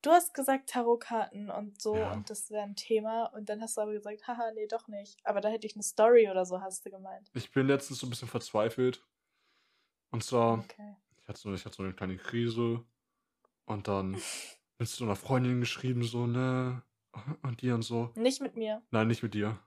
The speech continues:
Speaker 1: Okay.
Speaker 2: Und die dann so, „Äh, Janni, kannst du dich noch an die Tarotkarten erinnern, die ich dir gelegt hab?“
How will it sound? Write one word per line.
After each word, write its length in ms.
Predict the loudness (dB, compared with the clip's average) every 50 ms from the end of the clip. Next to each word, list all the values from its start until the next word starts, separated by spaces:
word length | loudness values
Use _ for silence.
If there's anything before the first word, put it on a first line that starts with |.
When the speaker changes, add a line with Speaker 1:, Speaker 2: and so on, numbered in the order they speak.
| _ _ _ -12
Speaker 1:
Okay. 340 | -10 -10 -8 -8 -10 -6 -2
Speaker 2:
Und 200 | 0 0 2 2
die 40 | 2
dann 140 | 2 2 2
so, 300 | 2 0 -2 -2 -4 -6 -8 _ _ _ _ _ _
„Äh, 180 | -6 -4 -4 -4
Janni, 180 | -4 -4 -4 -4
kannst 200 | -4 -6 -8 -6
du 60 | -4 -2
dich 80 | 2
noch 120 | 4 4 4
an 80 | 2
die 80 | 0 -2
Tarotkarten 600 | -6 -2 0 2 2 2 2 2 2 2 2 4 4
erinnern, 180 | 4 4 4 2
die 60 | 0
ich 60 | 0
dir 120 | 0 0
gelegt 320 | 0 2 2 0 0 0 0
hab?“ 260 | 0 0 0 -2 -10